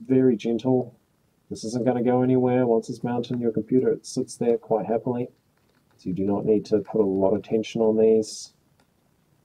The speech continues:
At a guess, probably about five to seven newton meters if you've got a torque wrench. Don't quote me on that number. It'll probably cross thread. Those are very, very thin bolts.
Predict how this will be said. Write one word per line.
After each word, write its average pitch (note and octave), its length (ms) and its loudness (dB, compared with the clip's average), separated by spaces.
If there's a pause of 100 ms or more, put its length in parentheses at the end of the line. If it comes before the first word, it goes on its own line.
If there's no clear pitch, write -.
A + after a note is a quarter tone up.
(120)
At G2 120 0
a - 40 -2
guess, A2 460 2
probably G#2 420 2
about G2+ 440 0 (100)
five A2 360 0
to A#2 80 -8
seven A#2 440 0
newton A#2+ 280 -2
meters B2+ 360 2
if A2 140 -6
you've F#2 100 -12
got A2 140 4
a G2+ 60 -2
torque B2+ 360 -2
wrench. C3+ 540 0 (840)
Don't A2 220 2
quote A#2 240 0
me A2+ 100 2
on A2 140 4
that G#2+ 200 2
number. G#2 420 2 (1040)
It'll F#2 160 -6
probably F2 420 -2
cross - 320 -2
thread. F#2 320 0
Those F2+ 180 0
are F2 120 -2 (100)
very, F2+ 240 4
very F2+ 400 0 (240)
thin F2+ 220 -2
bolts. - 500 -4